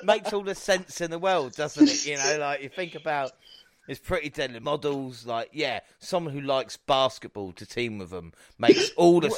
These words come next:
Speaker 2: uh,
Speaker 1: sense.
Speaker 2: height, I guess.
Speaker 1: Oh,
Speaker 2: Is it
Speaker 1: God.
Speaker 2: height? That's what
Speaker 1: I
Speaker 2: they
Speaker 1: don't
Speaker 2: have in common?
Speaker 1: right,
Speaker 2: Yeah,
Speaker 1: but
Speaker 2: height.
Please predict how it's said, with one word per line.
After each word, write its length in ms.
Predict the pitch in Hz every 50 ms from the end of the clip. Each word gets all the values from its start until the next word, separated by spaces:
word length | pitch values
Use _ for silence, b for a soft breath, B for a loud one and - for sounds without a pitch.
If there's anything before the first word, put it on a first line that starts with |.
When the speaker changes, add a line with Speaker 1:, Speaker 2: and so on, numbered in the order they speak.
| -
Speaker 2:
uh, 300 | - 127 110 - 92 -
Speaker 1:
sense. 120 | - - - -
Speaker 2:
height, 480 | - - 165 185 233 285 277 - - -
I 120 | 185 208
guess. 480 | 220 214 277 - 320 381 381 - - _ -
Speaker 1:
Oh, 240 | 107 104 98 92 -
Speaker 2:
Is 100 | 165 170
it 80 | 180 156
Speaker 1:
God. 80 | - -
Speaker 2:
height? 360 | 160 180 240 392 - - - -
That's 160 | 160 196 220 -
what 80 | 294 -
Speaker 1:
I 100 | 262 269
Speaker 2:
they 60 | 285
Speaker 1:
don't 20 | 311
Speaker 2:
have 80 | 302 349
in 100 | 359 349
common? 320 | 359 415 427 427 415 403 415
Speaker 1:
right, 80 | 381 -
Speaker 2:
Yeah, 120 | 165 165 139
Speaker 1:
but 60 | 127 -
Speaker 2:
height. 220 | - 160 - -